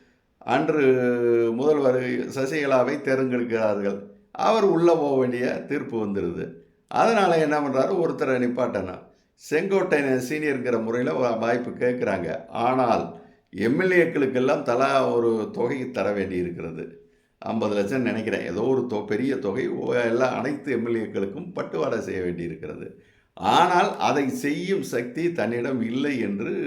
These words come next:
செங்கோட்டையன் ஒதுங்கிக் கொள்ளுகிறார். ஆ, இவர் "நான் தருகிறேன்" என்று சொல்லி அதே மாதிரி தந்துதான் எடப்பாடி பதவிக்கு வருகிறார். அதைத்தான் அண்ணாமலை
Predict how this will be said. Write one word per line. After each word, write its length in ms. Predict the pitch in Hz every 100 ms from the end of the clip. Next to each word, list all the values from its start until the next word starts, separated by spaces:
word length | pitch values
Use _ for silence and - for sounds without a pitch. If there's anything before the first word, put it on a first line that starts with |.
| 117 101 95 90
செங்கோட்டையன் 640 | 113 117 110 95 101 123
ஒதுங்கிக் 440 | - 90 117 117 87
கொள்ளுகிறார். 420 | 87 80 76 73 - _ _ _ _ _ _ -
ஆ, 640 | - 202 175 156 139 131 131
இவர் 640 | 131 160 208 202 196 -
"நான் 420 | 147 147 160 160
தருகிறேன்" 920 | 156 139 143 131 127 131 - - - -
என்று 840 | - 160 147 131 123 107 101 92
சொல்லி 800 | 87 120 120 123 123 135 104 -
அதே 300 | - 117 120
மாதிரி 300 | 113 113 104
தந்துதான் 720 | - - 117 131 110 113 196 - - _ _
எடப்பாடி 560 | 107 120 123 101 120
பதவிக்கு 460 | - 98 101 98 95
வருகிறார். 560 | 85 80 82 80 - - _ _
அதைத்தான் 760 | - 92 156 190 - 165 175 220
அண்ணாமலை 760 | 123 147 147 139 117 117 -